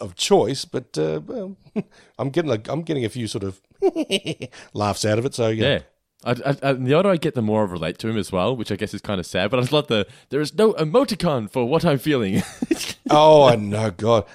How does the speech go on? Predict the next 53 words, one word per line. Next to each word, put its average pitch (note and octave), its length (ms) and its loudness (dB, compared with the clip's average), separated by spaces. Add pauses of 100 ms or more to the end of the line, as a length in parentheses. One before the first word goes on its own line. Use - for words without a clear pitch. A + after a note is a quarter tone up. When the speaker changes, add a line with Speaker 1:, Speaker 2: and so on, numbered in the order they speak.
Speaker 1:
I - 40 -4
mean, B3 220 0 (300)
I A#3 80 -2
guess D#4+ 220 -4
we G3 80 -2
still, C#3 400 0 (240)
do D#3 80 -10
we A#3 80 -4
still F4+ 240 -2
use F3 180 -4
emoticons? F#3+ 720 0
I F#3 40 2
mean, F#3+ 160 0
Speaker 2:
Oh, G#3+ 40 2
Speaker 1:
I A3 40 6
Speaker 2:
of G#3+ 60 0
Speaker 1:
still - 160 -8
Speaker 2:
course, G#3+ 120 2
Speaker 1:
do. - 120 -12
Speaker 2:
yeah, - 180 0
of - 80 -4
course - 220 -2
we - 60 -10
do. - 120 -8 (120)
We, C#3 160 -6
we, E3 140 0
we E3 100 -4
send A#2 180 -2
smiley G#2 240 0
faces A2+ 220 -2
to B2 100 -6
each B2 140 -6
other C3+ 160 -2
all D#3 80 -2
the E3+ 60 -4
time. - 280 -6 (300)
<laughs> - 340 -6
Speaker 1:
That's C#3+ 220 4
true, G#2+ 340 2
yes. D#2 300 -10
But C3+ 160 4
I - 20 2
mean, C#3 400 2 (760)
there's C#3 320 2
the E3 120 6
emoji, D#3+ 560 6
which A#2+ 200 0
is B2 120 0
the B2 100 2
sort C3+ 180 2
of A2+ 100 -2
the A#2 100 2
updated, A2+ 680 0